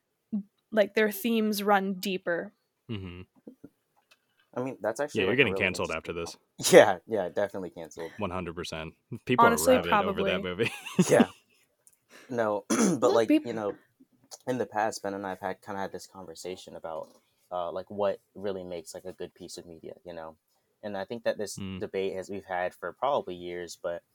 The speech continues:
Speaker 3: he's one that, that prefers, like, a, a nice presentation, uh, that, that you are competent in, like, actually, like, moving, movie making techniques, um, that you put together a story that is, like, you know, just well made. And for me, a lot
Speaker 2: Mm-hmm.
Speaker 3: of times that subject matter is what really draws me to a movie.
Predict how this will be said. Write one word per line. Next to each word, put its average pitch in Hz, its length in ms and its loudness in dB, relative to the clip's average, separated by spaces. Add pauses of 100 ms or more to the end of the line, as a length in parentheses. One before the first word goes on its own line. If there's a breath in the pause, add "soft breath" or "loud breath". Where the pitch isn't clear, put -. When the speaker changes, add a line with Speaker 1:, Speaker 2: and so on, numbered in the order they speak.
(220)
Speaker 3:
he's 101 260 -6
one 95 200 -8
that, - 220 -8
that 90 280 -4
prefers, 90 540 -6
like, 90 140 -8
a, 85 260 -4
a 95 100 -8
nice 90 260 -10
presentation, 92 1040 -12
uh, 82 300 -4
that, 92 260 -6
that 101 220 -8
you 98 100 -6
are 85 120 -4
competent 92 600 -10
in, 87 80 -12
like, 85 180 -10
actually, 87 300 -10
like, 80 160 -10
moving, 98 340 -12 (100)
movie 110 280 -4
making 90 300 -12
techniques, 90 600 -14 (340)
um, 104 120 -6
that 98 160 -6
you 101 60 -14
put 107 180 -12
together 92 600 -4
a 95 80 -6
story 87 500 -6
that 87 180 -8
is, 85 320 -10
like, 80 240 -6 (480)
you 123 120 -2
know, 98 100 -2
just 95 220 -10
well 92 200 -6
made. 82 340 -16 (260)
And 110 160 -10
for 110 100 -8
me, 104 260 -6
a 95 100 -2
lot 92 160 -2
Speaker 2:
Mm-hmm. 90 80 -4
Speaker 3:
of 90 80 -8
times 87 300 -10
that 90 160 -8
subject 95 460 -6
matter 82 260 -8
is 85 200 -10
what 92 180 -4
really 87 220 -8
draws 82 340 -8
me 82 80 -16
to 85 140 -18
a - 20 -16
movie. 78 400 -18